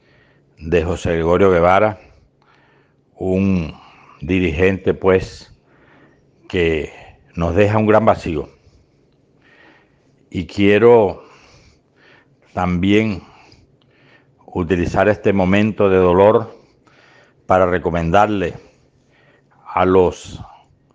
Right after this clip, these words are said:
habitantes de Apure que cuando sientan, cuando experimenten alguno de los síntomas ya conocidos,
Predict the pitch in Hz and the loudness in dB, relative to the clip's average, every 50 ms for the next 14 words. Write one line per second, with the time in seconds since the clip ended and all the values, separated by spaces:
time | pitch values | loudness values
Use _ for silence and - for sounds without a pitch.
0 | _ _ _ _ _ _ _ - 85 85 85 85 76 - 107 110 113 98 117 98 | _ _ _ _ _ _ _ -10 -8 -6 -6 -4 -2 0 0 0 0 -2 -4 -2
1 | 98 101 85 76 - 123 123 107 95 - - - _ _ - - _ _ _ _ | 0 -2 -2 0 0 0 2 2 2 -2 -4 -18 _ _ -20 -20 _ _ _ _
2 | _ _ _ _ _ _ _ _ _ _ _ - 92 78 71 92 87 87 85 80 | _ _ _ _ _ _ _ _ _ _ _ -10 -8 -6 -2 -2 -2 -2 -2 -6
3 | 80 - - - 104 107 110 113 107 95 - - 80 69 71 - - 85 82 80 | -8 -10 -8 -4 -2 -2 -2 -2 -4 -8 -8 -8 -8 -8 -10 -10 -8 -8 -6 -6
4 | 80 78 - - 87 82 82 87 104 117 117 107 92 - 98 78 71 67 - _ | -6 -6 -4 -4 -2 -2 0 0 0 0 0 -2 -4 -6 -6 -8 -8 -12 -18 _
5 | _ - - _ _ _ _ - 87 85 90 85 92 101 110 113 110 104 98 87 | _ -20 -20 _ _ _ _ -6 -4 -2 -2 2 2 2 4 4 2 2 0 -2
6 | - - 117 113 113 113 104 85 - 90 80 80 73 - 78 78 82 92 98 92 | -4 -6 -6 -4 -4 -4 -6 -6 -6 -6 -6 -6 -8 -8 -10 -4 -2 -2 -2 -2
7 | 92 98 95 90 - - - 107 107 113 104 92 85 73 - | -2 -6 -6 -6 -6 -6 -4 0 2 2 2 2 0 -2 -6